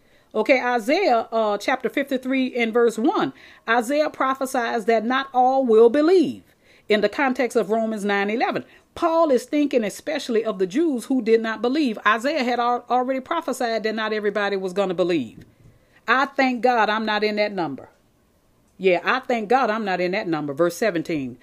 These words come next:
"So faith comes from hearing," okay, "and hearing through the word of Christ." In your version, it may say, "Through the word of God." Same difference. Okay.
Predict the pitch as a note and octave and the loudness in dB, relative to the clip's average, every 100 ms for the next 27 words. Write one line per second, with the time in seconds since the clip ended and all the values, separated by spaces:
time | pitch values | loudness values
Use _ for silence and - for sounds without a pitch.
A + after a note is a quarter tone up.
0 | - - - - D4 B3+ B3+ - E4 E4 | -20 -20 -16 2 6 6 4 0 0 -2
1 | - D4+ C#4 B3+ A#3+ A#3 - - - G#3+ | -4 -2 0 -2 -4 -8 -12 -14 -2 -2
2 | F3+ F3 - F4 C4 C3 F#2+ A2 _ _ | -2 -10 -2 0 2 0 -6 -18 _ _
3 | _ _ _ _ - D#3+ G#3+ F3 F3 - | _ _ _ _ -4 -2 0 0 -2 -10
4 | - - A3+ G#3+ G3 D#4 D4 A3 G3+ E3+ | -20 0 2 2 2 2 2 0 0 2
5 | D3+ E3+ F3+ F3+ D#3+ C3 A2 - _ _ | 2 2 0 -4 -8 -10 -16 -20 _ _
6 | _ _ _ _ F3 F3+ F#3+ G#3 G3+ G3+ | _ _ _ _ -2 2 4 4 2 0
7 | F#3+ F3+ F#3 F#3 - F#3+ F3+ F3+ D#3 D#3+ | -2 -2 -4 -4 -4 -4 -4 -2 0 2
8 | E3+ E3+ E3+ C#3+ - _ - - - G#3+ | 0 -2 -2 -4 -8 _ -14 -2 2 4
9 | G3 G3 G3 G3 F3+ E3+ - - _ - | 2 -2 -4 -4 0 0 0 -16 _ -18
10 | - _ - - _ _ _ _ _ _ | -18 _ -20 -20 _ _ _ _ _ _
11 | _ _ _ _ _ - D#3 D#3+ D#3 E3 | _ _ _ _ _ -2 0 2 0 -2